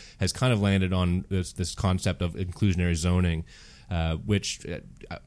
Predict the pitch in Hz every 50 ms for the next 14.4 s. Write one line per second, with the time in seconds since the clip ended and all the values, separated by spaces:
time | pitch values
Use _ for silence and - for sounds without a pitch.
0 | - - 95 98 98 95 92 90 - - 104 98 95 92 85 85 101 101 110 104
1 | 104 104 107 101 - 107 98 - - 101 98 98 101 104 101 101 104 113 117 -
2 | 104 92 - 104 95 - - 113 101 95 98 98 - 104 95 85 - 104 95 92
3 | 85 - - - - 104 98 92 - - - 117 101 95 98 - - 107 104 104
4 | 104 98 92 85 90 101 95 98 92 92 95 95 80 92 90 - 107 101 - 110
5 | 101 92 90 92 90 87 98 92 98 107 117 104 98 - - - - - 117 120
6 | - - - - - 131 127 135 147 151 147 127 - - 110 113 113 110 117 110
7 | - 110 - - 123 113 - - - 123 117 - 107 92 95 95 104 113 113 113
8 | 107 104 101 98 95 - 117 110 104 - 107 - - 147 139 - 117 113 101 110
9 | 104 101 95 - - 98 98 95 104 92 90 87 - - - - - - - 98
10 | 98 92 87 87 87 90 95 98 113 117 117 117 107 104 104 101 - - 92 104
11 | 101 - - 90 - 92 90 87 82 82 - - - - 82 87 82 82 87 87
12 | 82 80 78 80 78 - 80 87 92 87 82 82 78 78 87 85 82 - 87 82
13 | 82 80 - - 92 87 85 85 82 - 92 85 82 78 - 87 90 90 - -
14 | 95 90 87 - - - -